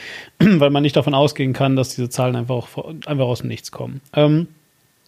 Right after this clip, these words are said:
und, äh, auch wenn ihr natürlich keine Partei seid und so, ja, gelten ja bestimmte Sachen für euch durchaus auch.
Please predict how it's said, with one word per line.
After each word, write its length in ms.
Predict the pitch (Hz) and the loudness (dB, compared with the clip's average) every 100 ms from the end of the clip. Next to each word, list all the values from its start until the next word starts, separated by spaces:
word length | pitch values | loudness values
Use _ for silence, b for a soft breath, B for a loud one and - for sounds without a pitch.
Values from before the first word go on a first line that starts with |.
| - B B B B | -20 B B B B
und, 640 | 151 160 165 170 160 - - | 4 4 4 0 -2 -6 2
äh, 280 | 147 151 | 4 6
auch 240 | 151 175 180 | 4 2 2
wenn 240 | 185 175 | 0 0
ihr 140 | - 175 | -2 0
natürlich 320 | 180 - 175 | 0 -2 -2
keine 200 | - 165 | -2 -4
Partei 420 | - 147 - 156 | -4 -2 2 2
seid 420 | 139 104 98 - - | 2 -2 -6 -12 -10
und 180 | 127 113 | -6 -6
so, 240 | - 101 | -6 -8
ja, 200 | 107 143 156 - - | -6 -4 -4 -6 -2
gelten 360 | 147 180 180 | 2 2 2
ja 100 | 151 | 0
bestimmte 560 | 143 135 - 165 180 147 | 0 -2 0 -2 0 -2
Sachen 560 | 131 135 156 190 175 | -2 -4 -4 -4 -4
für 200 | 170 - | -4 -6
euch 240 | 143 147 - | -4 -4 -2
durchaus 380 | 143 135 135 139 | -2 0 -2 -2
auch. 360 | 117 98 - | -6 -8 -12